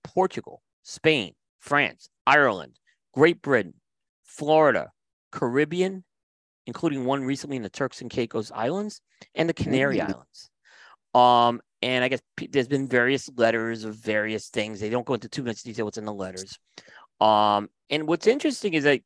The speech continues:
Speaker 1: this was a very planned out effort by, uh, Mister Ames and his wife and kids. Uh, they actually, uh, basically pr-, found a way, uh, to preserve the paper inside the glass and seal it really well.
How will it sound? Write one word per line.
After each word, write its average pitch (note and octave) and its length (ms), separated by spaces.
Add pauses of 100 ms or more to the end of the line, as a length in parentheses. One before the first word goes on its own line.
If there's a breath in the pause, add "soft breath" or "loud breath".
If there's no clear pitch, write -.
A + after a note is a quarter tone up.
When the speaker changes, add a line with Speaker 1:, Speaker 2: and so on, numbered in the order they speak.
Speaker 1:
this F#3 180
was A3+ 140
a G3 40
very D3 340
planned C#3 500
out A#2+ 180
effort A2+ 440
by, G2+ 240
uh, G2+ 260 (480 loud breath)
Mister B2+ 420
Ames A#2 440
and G2+ 100
his F#2+ 120
wife G#2+ 380
and G2 140
kids. F#2 480 (480 loud breath)
Uh, G#2 380
they A#2 180
actually, C3 600
uh, A2+ 320 (480)
basically D3 640 (420)
pr-, - 160 (360)
found E3 360
a E3+ 60
way, C#3 600
uh, A2+ 440 (340)
to - 100
preserve C3 520
the B2+ 80
paper B2+ 420
inside A2+ 320
the A2 80
glass A#2 380
and F#2 100
seal B2+ 360
it - 140
really G#2 280
well. G2+ 340